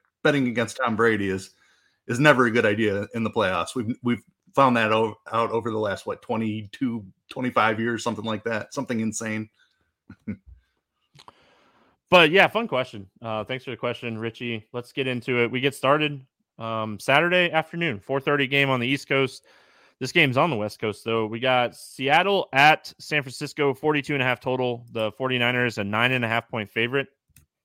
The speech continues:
Speaker 2: Just gonna say it now. Like, this is when we make our predictions, right? I think the San Francisco forty-niners win the Super Bowl this year, even with Brock Purdy.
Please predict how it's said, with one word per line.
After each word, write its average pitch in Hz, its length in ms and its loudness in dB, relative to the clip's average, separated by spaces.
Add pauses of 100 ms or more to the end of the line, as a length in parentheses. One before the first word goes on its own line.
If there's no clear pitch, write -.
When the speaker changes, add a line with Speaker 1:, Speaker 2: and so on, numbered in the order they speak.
(420)
Speaker 2:
Just 117 160 -16
gonna 160 180 -2
say 156 220 -2
it 135 60 -6
now. 123 360 -6
Like, 110 300 -10 (400)
this 117 100 -14
is 113 120 -10
when 131 140 0
we 127 80 0
make 127 220 2
our 120 60 2
predictions, 107 540 -4
right? 113 200 4 (520)
I 139 200 4
think 190 320 -2
the 160 140 0
San 147 240 0
Francisco 135 400 -4
forty-niners 123 480 -2
win 110 160 -4
the 104 60 -6
Super 117 240 -14
Bowl 104 140 -4
this 101 120 -10
year, 107 240 -6 (280)
even 131 340 -2
with 123 240 -4
Brock 110 240 0
Purdy. 107 320 -8